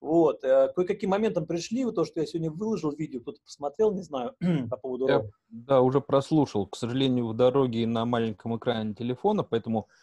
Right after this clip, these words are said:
Speaker 2: э, в детали не вгадывался, но прослушал и обязательно, конечно, потом уже на макбуке все это попытаюсь повторить.
Speaker 1: Вот. <clears throat> Ам, давайте с-, ну, немножко вообще поговорим про то, что, насколько это дурацкая затея, да,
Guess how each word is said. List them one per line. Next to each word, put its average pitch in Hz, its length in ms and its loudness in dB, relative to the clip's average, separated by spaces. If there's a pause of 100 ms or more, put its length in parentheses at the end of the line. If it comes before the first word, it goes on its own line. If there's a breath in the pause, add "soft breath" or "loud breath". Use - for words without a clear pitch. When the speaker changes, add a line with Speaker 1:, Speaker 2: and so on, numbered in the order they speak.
(180 soft breath)
Speaker 2:
э, 110 60 2
в 113 200 4
детали 123 320 0
не 113 120 -2
вгадывался, 147 520 0
но 104 80 -4
прослушал 123 640 -4
и 113 60 0
обязательно, 110 420 -2
конечно, 110 320 -4
потом 104 280 -6
уже 101 120 -8
на 98 320 -6
макбуке 104 500 -6
все 107 180 -8
это - 120 -12
попытаюсь 98 420 -8
повторить. 90 500 -10 (960 loud breath)
Speaker 1:
Вот. 131 580 -8
<clears throat> - 60 -20
Ам, 139 1400 0 (760)
давайте 202 500 2
с-, - 220 -14
ну, 185 180 -2
немножко 160 420 -6
вообще 165 400 0 (520)
поговорим 156 440 -2
про 147 320 0
то, 180 200 0
что, - 140 -10 (120)
насколько 151 320 -6
это 143 100 -4
дурацкая 156 500 0
затея, 143 500 -4
да, 135 240 -10